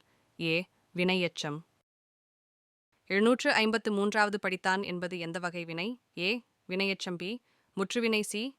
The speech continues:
இடைச்சொல். டி, உரிச்சொல். சரியான பதில் பி, முற்றுவினை.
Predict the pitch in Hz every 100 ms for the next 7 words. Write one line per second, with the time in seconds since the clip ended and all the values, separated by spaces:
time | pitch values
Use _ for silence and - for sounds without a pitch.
0 | _ - 180 185 - 190 175 208 262 _
1 | _ 180 202 - 226 220 190 180 180 196
2 | 175 170 214 240 _ _ 180 220 - _
3 | _ 180 - 170 156 156